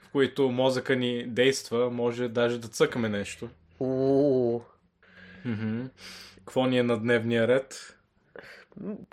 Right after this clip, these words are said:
Speaker 2: какво сме се занимавали последната седмица-две?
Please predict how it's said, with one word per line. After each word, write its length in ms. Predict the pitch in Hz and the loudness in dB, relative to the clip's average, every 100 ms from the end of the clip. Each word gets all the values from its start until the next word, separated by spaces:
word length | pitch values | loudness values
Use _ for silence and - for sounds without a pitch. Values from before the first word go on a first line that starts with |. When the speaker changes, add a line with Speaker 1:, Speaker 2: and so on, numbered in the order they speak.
| _ | _
Speaker 2:
какво 300 | - - 415 | -4 4 4
сме 300 | - - - | 4 -2 0
се 120 | 349 | 0
занимавали 640 | 294 339 370 285 302 294 - | 0 2 4 6 8 6 4
последната 440 | - 370 226 226 | 2 8 8 8
седмица-две? 840 | - - 196 175 - 151 131 143 | 0 4 6 4 0 -2 4 4